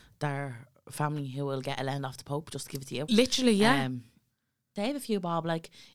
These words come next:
Speaker 1: if you want to have a mortgage, if you want to travel, if you want to have a baby, if you want to even buy yourself damn pair of runners, like,
Speaker 2: Yeah.
Speaker 1: it's literally just s-, silly little things, but just save yourself a few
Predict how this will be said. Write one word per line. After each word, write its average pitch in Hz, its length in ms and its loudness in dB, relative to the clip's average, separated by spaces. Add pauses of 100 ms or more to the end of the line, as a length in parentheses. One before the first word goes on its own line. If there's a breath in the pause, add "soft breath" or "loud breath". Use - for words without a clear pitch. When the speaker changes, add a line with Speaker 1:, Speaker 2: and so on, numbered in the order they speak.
Speaker 1:
if 160 120 -2
you 185 80 4
want 196 200 0
to 226 60 -6
have 196 160 -2
a 180 40 -2
mortgage, 147 540 -2
if 143 100 -8
you 147 100 -4
want 160 220 -4 (120)
to - 140 -8
travel, 147 600 -2 (400 loud breath)
if 151 300 0
you 156 80 4
want 160 480 0
to 170 160 -4
have 147 200 -4
a 143 60 -8
baby, 143 680 -6
if 143 160 -10
you 147 80 -6
want 156 480 -8 (420 loud breath)
to - 100 -4
even 170 340 -2
buy 151 160 0
yourself 151 340 -8
damn 151 200 -6
pair 147 220 -6
of 139 60 -6
runners, 139 420 -8
like, 151 180 4
Speaker 2:
Yeah. 202 80 0 (440 loud breath)
Speaker 1:
it's - 300 -6
literally 202 320 -4
just - 380 -8
s-, - 60 -12
silly 160 320 -4
little - 180 -6
things, 143 320 -6
but 143 120 -20
just - 380 -8
save 139 520 -2
yourself 120 560 -8 (100)
a 110 40 -12
few 110 460 -12